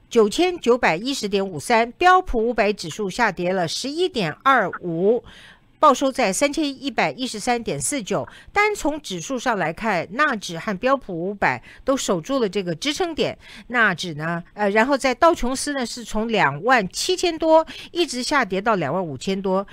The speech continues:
现在已经回到两万六千一百一十九点六一。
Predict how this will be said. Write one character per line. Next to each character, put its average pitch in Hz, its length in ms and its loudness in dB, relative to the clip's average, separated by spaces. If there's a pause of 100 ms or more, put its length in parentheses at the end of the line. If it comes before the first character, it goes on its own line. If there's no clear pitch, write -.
(180)
现 392 260 4
在 294 140 2
已 180 100 -2
经 226 220 -4
回 202 180 -2
到 220 160 2
两 165 300 0
万 208 240 2
六 254 160 -2
千 247 200 -4
一 254 160 -6
百 175 220 -2
一 240 180 -8
十 208 220 -6
九 185 240 -4
点 165 260 -4
六 208 200 0
一。 247 280 -6